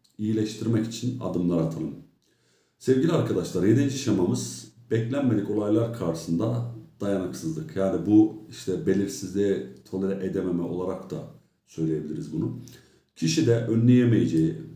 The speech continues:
beklenmedik bir felaketin herhangi bir zamanda ortaya çıkmasından dolayı böyle abartılı bir korku durumu vardır.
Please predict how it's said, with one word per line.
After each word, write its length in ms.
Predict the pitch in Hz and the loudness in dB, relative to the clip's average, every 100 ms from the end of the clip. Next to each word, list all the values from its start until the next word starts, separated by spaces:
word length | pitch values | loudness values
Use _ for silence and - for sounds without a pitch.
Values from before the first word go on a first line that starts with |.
| 107 | 0
beklenmedik 680 | 107 - 139 127 107 - 92 | 0 2 2 4 4 2 -2
bir 80 | 82 | -2
felaketin 720 | 92 87 82 80 - - 110 | -2 0 0 -4 -6 -4 -4
herhangi 640 | - 107 - 127 139 110 | -4 -6 -2 0 2 4
bir 120 | 104 | 4
zamanda 420 | 87 92 95 90 87 | 2 0 0 0 0
ortaya 380 | 95 110 101 | -2 -2 -4
çıkmasından 680 | - - 98 95 107 110 98 | -6 -6 -6 -4 0 2 2
dolayı 360 | 85 82 92 95 | 2 0 0 -2
böyle 160 | 87 90 | -4 -4
abartılı 680 | 98 98 107 104 - 117 | -2 0 0 -2 -2 0
bir 160 | - - | 0 -2
korku 400 | - - - 80 | -4 -4 -4 -4
durumu 360 | - 76 73 | -2 -2 -6
vardır. 400 | 73 - 98 - | -8 -10 -12 -14